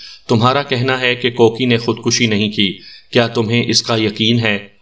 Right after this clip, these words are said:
"हाँ, मैं अच्छी तरह जानती हूँ," उसने कहा। "मैं और डैडी नहीं चाहते थे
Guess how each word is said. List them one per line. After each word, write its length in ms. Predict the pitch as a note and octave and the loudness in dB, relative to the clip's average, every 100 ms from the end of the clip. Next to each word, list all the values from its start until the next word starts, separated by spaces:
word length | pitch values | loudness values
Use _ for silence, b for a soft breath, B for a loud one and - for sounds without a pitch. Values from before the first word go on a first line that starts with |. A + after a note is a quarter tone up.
| _ | _
"हाँ, 420 | - A#2 A2+ F#2+ - | -2 2 2 -2 -2
मैं 180 | A#2 A#2 | 0 2
अच्छी 340 | - A2+ C3+ | 0 -2 -2
तरह 280 | A#2+ A2+ A2+ | 0 0 0
जानती 380 | G#2 G2+ G2+ G#2+ | 0 0 0 0
हूँ," 340 | G2+ F#2 - - | -2 -6 -8 -4
उसने 300 | A2 - G#2 | -2 0 0
कहा। 380 | G2+ G2 F#2+ F#2 B B A2 | 0 0 -2 -6 B B -2
"मैं 260 | A2+ B2 | 0 2
और 200 | A#2+ A#2+ | 2 2
डैडी 280 | A2 A2 A#2+ | 2 2 2
नहीं 220 | A#2 B2 | 0 -2
चाहते 360 | B2 A2+ A2+ A#2+ | 0 -2 0 -2
थे 160 | B2 | 0